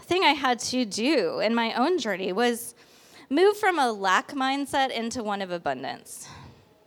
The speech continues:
I had a, you know, I had also this story of, like, I had the story that I couldn't make money for myself. I kept telling myself, "I'm never gonna have my own business. I, I can't do that." Even though I come from parents who were both entrepreneurs,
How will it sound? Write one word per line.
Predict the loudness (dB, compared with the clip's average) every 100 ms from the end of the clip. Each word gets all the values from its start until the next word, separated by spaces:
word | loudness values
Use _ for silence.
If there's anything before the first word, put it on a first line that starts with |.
| _ _ _ _ -20 -20 -2
I | 4 4
had | 4 2 4
a, | 4 2 -2 -6 -12
you | -6
know, | -2 0
I | 2
had | 2 6 4 6
also | 4 2 2
this | -2 -2
story | -4 -4 -2 -2 -2
of, | -4 -4
like, | -4 -4 -8
I | -4 -2
had | 2 2
the | 2
story | -4 -2 0 2
that | 4
I | 4 2
couldn't | -2 -4 -6 -6
make | -6 -4
money | -6 -6 -6
for | -8
myself. | -8 -6 0 0
I | 0
kept | -2 -2
telling | 0 2
myself, | 2 2 -2
"I'm | 0
never | 0 4 4
gonna | 4 4
have | 4 2
my | 2 -2
own | -2
business. | -4 -4 -6 -4
I, | -4 -4 -8
I | -12
can't | -8 -6 -4
do | 0
that." | 4 4
Even | 2 2
though | 4
I | 4
come | 6 4
from | 4 0 -2
parents | -2 -4 -4 -6
who | -6
were | -2 0
both | 0 0 0
entrepreneurs, | -4 -4 -8 -8 -8 -6 -6 -6 -8 -12